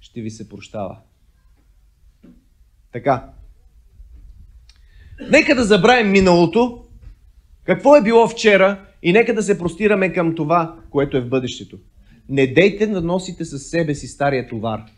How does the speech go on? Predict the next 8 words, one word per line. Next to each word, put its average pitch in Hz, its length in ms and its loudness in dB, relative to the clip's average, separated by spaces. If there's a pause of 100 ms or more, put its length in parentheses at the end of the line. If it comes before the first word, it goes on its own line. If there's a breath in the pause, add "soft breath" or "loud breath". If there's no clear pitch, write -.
(500)
Знаете 214 380 0
ли 226 80 -2
някои 214 260 -2
хора 208 240 -2
защо 180 260 -6
много 190 260 -4
се 175 140 -6
изморяват? 143 720 -2